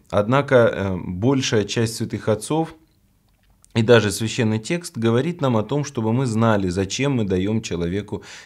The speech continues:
те или иные средства, чтобы мы с вами рассуждали на эту тему. И сегодня, думаю, что самым лучшим вариантом будет,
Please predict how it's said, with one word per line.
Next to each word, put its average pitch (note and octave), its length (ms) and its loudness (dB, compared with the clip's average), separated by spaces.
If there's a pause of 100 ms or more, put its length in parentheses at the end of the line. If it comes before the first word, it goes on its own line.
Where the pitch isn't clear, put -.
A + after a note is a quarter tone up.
те B2 180 0
или G2+ 280 -2
иные E2 260 -4
средства, E2 640 -8 (300)
чтобы G#2+ 340 0
мы C3+ 140 4
с C#3+ 100 -4
вами B2 400 4
рассуждали G#2+ 760 0
на E2+ 200 -4
эту E2+ 200 -8
тему. D#2 420 -6 (680)
И A#2 420 6
сегодня, A#2+ 840 0
думаю, A#2 480 2
что A2 200 -6
самым C3+ 420 2
лучшим A2+ 440 0
вариантом G2+ 680 -2
будет, A#2+ 360 0